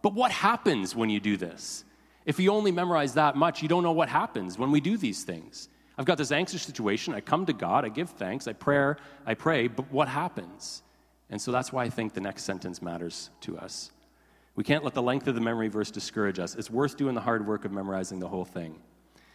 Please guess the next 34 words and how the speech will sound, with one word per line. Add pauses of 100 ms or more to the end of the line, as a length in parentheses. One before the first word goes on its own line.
(680)
If
we
bring
everything
to
God
in
prayer, (100)
what's
gonna
happen? (960)
Well,
I
think
we
have
an
idea
of
what's
gonna
happen. (1000)
I
think
our
idea
of
what's
gonna
happen
reads
something
like
this.